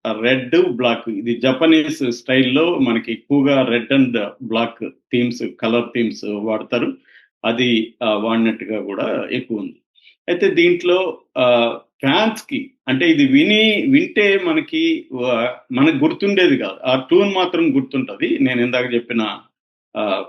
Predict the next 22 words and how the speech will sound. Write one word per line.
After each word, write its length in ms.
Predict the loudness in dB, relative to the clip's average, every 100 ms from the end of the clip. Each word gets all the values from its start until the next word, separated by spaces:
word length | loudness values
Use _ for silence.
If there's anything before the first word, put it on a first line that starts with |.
| -2
"ఫైర్ 300 | 0 2 2
and 460 | 2 2 2 0
ఫియర్" 440 | -2 0 2 0 -2 _ -8
అనే, 200 | -8 -8 _ _ -2
"పగరగిలిన 720 | 0 2 2 4 6 4 4
ఫైరు, 460 | 2 2 2 0 0
నిలబడితే 800 | -2 -2 -2 -4 -6 -4 -4 -2
గుండెలో 460 | -2 0 0 0 -2 0
ఫియరు" 320 | 0 0 -4 -6
అనే 200 | 0 0
ట్యూన్ 340 | 0 0 2 2
మాత్రం 360 | 0 -2 -4
మనకి 380 | -2 -2 -4 -6 -8
గుర్తు 340 | -6 -8 -8 -8
ఉంటది. 420 | -8 -6 -4 -2
ఇది 440 | 0 0 -4 -12 _ _ _ _ _ _
ఒకసారి 580 | -2 0 4 4 4 4
కాకుండా 420 | 2 0 0 0
నాలుగైదు 440 | 2 4 4 2 2
సార్లు 280 | -2 -2 -2
వినాలనిపించే 720 | -2 0 0 0 -4 -6 -4
విధంగా 560 | -2 0 0 0 -2